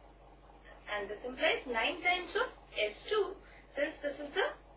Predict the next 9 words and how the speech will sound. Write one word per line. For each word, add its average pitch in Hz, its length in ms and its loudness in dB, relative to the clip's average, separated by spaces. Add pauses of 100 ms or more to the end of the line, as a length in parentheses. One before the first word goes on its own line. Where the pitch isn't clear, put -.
(240)
sum 302 320 4
of 453 120 0
the - 80 -6
squares 254 480 6
of 440 160 4 (800)
first 427 300 8
n 370 140 2
natural 233 460 2
numbers, 190 560 -2